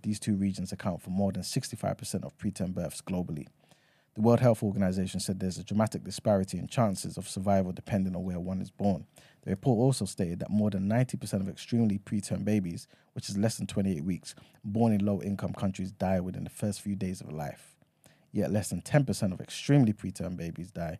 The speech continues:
in high-income settings. According to the World Health Organization, again, preventing deaths and complications of preterm birth should begin with a healthy pregnancy.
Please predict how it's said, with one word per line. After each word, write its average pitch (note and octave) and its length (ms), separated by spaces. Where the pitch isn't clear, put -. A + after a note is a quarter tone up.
in F#2 120
high-income F2 640
settings. - 520
According A#2 240
to G#2+ 80
the G#2 60
World G#2+ 180
Health G2+ 200
Organization, G2 580
again, F#2+ 300
preventing G#2 400
deaths F#2+ 360
and G2+ 160
complications F#2+ 580
of F2 140
preterm G#2 440
birth F2 300
should - 260
begin F#2+ 320
with D#2+ 120
a F2 40
healthy F2+ 380
pregnancy. - 560